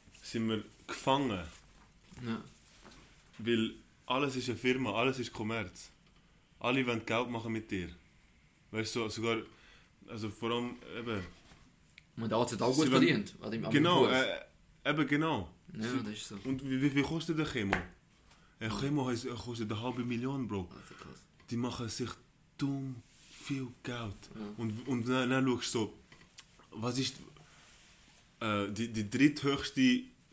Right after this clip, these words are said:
Speaker 1: die, die, die, ähm, am meisten sterben Leute wegen Ärzte, also das ist irgendwie auf der dritten, das ist also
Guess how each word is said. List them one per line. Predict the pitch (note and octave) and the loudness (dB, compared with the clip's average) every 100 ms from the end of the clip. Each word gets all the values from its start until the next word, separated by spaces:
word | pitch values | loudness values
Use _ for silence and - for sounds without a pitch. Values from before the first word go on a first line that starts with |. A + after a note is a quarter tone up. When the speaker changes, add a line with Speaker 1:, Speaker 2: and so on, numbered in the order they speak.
| - | -8
Speaker 1:
die, | G#2 | -4
die, | A2+ G#2+ | -2 0
die, | G2+ A2 G#2 - | 4 4 4 0
ähm, | G#2+ G2+ G2 F#2 F2 - - _ - - - _ - - - - | -2 0 0 -4 -8 -20 -20 _ -20 -20 -20 _ -20 -20 -20 -10
am | A2 A2 | -2 2
meisten | C3 D3+ D3+ | 4 2 0
sterben | - B2 A#2+ B2+ C3 B2+ | -2 2 2 2 0 0
Leute | A2 B2+ C3+ D3 - - - - - - - - - | 2 4 4 2 -2 -18 -20 -20 -20 -20 -20 -20 -16
wegen | - G#2+ A2 - | -4 -2 -2 -2
Ärzte, | B2+ B2 - A#2+ | 0 0 0 -4
also | G#2 | -2
das | G#2 | -2
ist | G#2 G2 | -2 -2
irgendwie | G#2+ A2 | 0 0
auf | A2 - | 0 -4
der | G#2 | -4
dritten, | A2 A2+ - A2+ A2 G#2+ G#2 - - - | -2 -2 -2 0 0 -2 -4 -10 -20 -16
das | G2+ G2 - | -12 -12 -10
ist | G#2 - | -8 -4
also | G#2+ G2 G2+ | -2 0 0